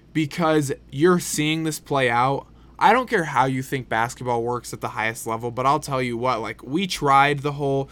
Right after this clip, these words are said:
"Yeah, let's play team basketball and get a bunch of role players and put them together with a couple of stars," like this Keldon Johnson move. Yeah, well, that's not working. Like,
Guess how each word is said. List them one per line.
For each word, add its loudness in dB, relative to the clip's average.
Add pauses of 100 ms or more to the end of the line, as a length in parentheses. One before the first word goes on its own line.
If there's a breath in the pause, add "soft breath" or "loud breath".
(280 loud breath)
"Yeah, 2
let's 0
play -2
team -6
basketball -2
and -8
get 0
a 0
bunch -4
of -8
role 2
players -2
and -8
put -6
them -6
together -2
with -6
a -6
couple -2
of -4
stars," -2 (400 loud breath)
like -8
this -10
Keldon -4
Johnson -6
move. -4 (500 loud breath)
Yeah, 0
well, -4
that's -2
not 0
working. -4
Like, -6